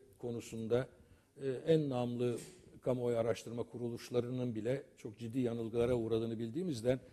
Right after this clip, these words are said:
sizin ve benim şimdi bir takvimde, tak-, tahminde bulunup "Şöyle olacak." demesi hata olur. Ama seçim sonuçlarının, yerel seçim sonuçlarının dahi çok önemli olacağı kanısındayım. A K P'nin muhtemel bir oy kaybı,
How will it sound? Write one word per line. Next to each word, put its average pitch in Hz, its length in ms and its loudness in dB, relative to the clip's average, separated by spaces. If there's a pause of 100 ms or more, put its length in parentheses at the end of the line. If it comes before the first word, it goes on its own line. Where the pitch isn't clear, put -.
(100)
sizin 127 360 -4
ve 120 160 4
benim 131 220 6
şimdi 107 300 -6
bir 107 80 -10
takvimde, 117 460 0 (200)
tak-, - 300 -6
tahminde 113 500 6
bulunup 113 300 -2 (380)
"Şöyle 175 320 12
olacak." - 460 6
demesi 123 320 -4
hata 220 340 8
olur. 104 200 4 (360)
Ama 175 300 2
seçim 214 360 2
sonuçlarının, 156 720 0 (240)
yerel 165 340 12
seçim 185 400 6
sonuçlarının 160 840 6
dahi 127 400 6 (300)
çok 214 200 0
önemli 180 360 6
olacağı 120 500 6
kanısındayım. 110 680 -2
A 147 80 -4
K 160 140 6
P'nin 170 400 2 (340)
muhtemel 170 540 6
bir 180 80 12
oy 180 340 12
kaybı, 110 440 2